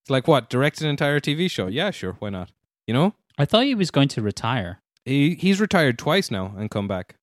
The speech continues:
Speaker 2: Is he, is he retired again, or is he still doing stuff?
Speaker 1: No, he's sti-, he's still doing stuff now. He re-,
Speaker 2: What a drama queen.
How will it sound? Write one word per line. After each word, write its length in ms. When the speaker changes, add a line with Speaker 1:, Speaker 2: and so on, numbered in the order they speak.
Speaker 2:
Is 160
he, 140
is 220
he 80
retired 480
again, 340
or 60
is 80
he 80
still 200
doing 220
stuff? 340
Speaker 1:
No, 220
he's 140
sti-, 180
he's 320
still 220
doing 200
stuff 240
now. 220
He 180
re-, 400
Speaker 2:
What 200
a 20
drama 340
queen. 320